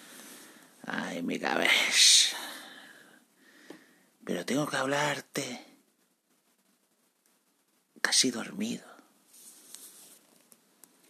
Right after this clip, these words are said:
¿Dormido, dices? Ah, ¿quieres hacer un slow podcast? ¿Qué es eso, Net? Pues ahí salió el Slow T V, que,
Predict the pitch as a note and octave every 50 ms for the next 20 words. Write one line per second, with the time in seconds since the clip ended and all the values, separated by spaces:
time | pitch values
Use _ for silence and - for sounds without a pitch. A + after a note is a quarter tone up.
0 | - _ - - _ - F2 F2 D2+ D#2 F2+ G2+ G#2+ G#2 G2 G#2 G#2+ - - -
1 | - - - - - - - - - - - - - _ _ _ _ _ _ _
2 | _ _ _ _ _ _ _ _ _ _ _ _ _ _ _ _ _ _ _ _
3 | _ _ _ _ _ _ _ - F#2 F#2+ G#2+ B2 A#2+ G#2 F2 D2+ - - - -
4 | - _ - E2+ E2+ G#2 G2 - A2 A2+ A2+ A2+ G#2 - - D2+ F2 G2+ G#2 A2+
5 | B2 C3 B2+ B2 A#2 A2 G#2 - - - _ B2+ C3+ D3+ - - - - G#3 G#3
6 | - - - - _ _ _ _ _ _ - - - - _ - - - - -
7 | - _ _ _ _ _ _ _ _ _ _ _ _ _ _ _ _ _ _ _
8 | _ _ _ _ _ _ _ _ _ F#3+ - - - _ - - G2 G2 G2 F#2
9 | - - E2+ F2 A2 A2+ - - - - - - - - - - - - - -
10 | - - - - - - - - - - - - - - - - - - E2+ D#2+
11 | D2 D2 - - - - C#2+ D#2+ E2 F2 - F#2+ F#2 F#2+ G2+ G#2 G2+ F#2 - F2+
12 | F#2 F#2+ G2 G2+ F#2 - - E2 F2 A2 B2+ B2 A2 G#2 G2+ G#2 G2+ F#2+ - -
13 | F#2 D2+ B1+ B1 A#1 A1+ - - -